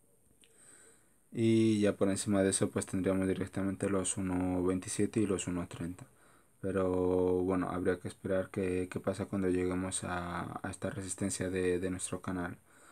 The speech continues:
Veis igual que aquí en este caso tendría que haber, eh, interacción con las medias móviles. Vemos que la de ocho semanas ya se está quedando alejadas y la de trece semanas igual ya está bastante alejada de, del precio.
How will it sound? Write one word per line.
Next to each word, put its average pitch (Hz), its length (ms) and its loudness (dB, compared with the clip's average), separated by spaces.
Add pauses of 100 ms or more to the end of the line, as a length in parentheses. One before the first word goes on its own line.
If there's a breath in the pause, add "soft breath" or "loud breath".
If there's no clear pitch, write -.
(260 loud breath)
Veis 101 300 0
igual 101 300 2
que 95 340 2
aquí 87 260 0
en 95 100 0
este 98 240 -6
caso - 400 -2
tendría 95 360 0
que - 100 -6
haber, 90 840 4
eh, 90 500 -4
interacción 95 640 2
con 95 140 0
las 92 100 0
medias 92 360 2
móviles. 117 460 0 (640 soft breath)
Vemos 98 360 0
que - 140 -4
la 95 160 2
de 92 380 2
ocho 90 280 0
semanas 92 480 0
ya 90 140 2
se - 80 -8
está 92 220 -6
quedando 90 320 0
alejadas 104 520 0
y 107 120 -2
la 95 140 0
de 90 120 0
trece 101 300 -4
semanas 98 540 0
igual 95 280 2
ya 92 140 -2
está - 180 -4
bastante 92 420 -4
alejada 92 460 -4
de, 90 380 -4
del 90 160 -4
precio. - 360 -8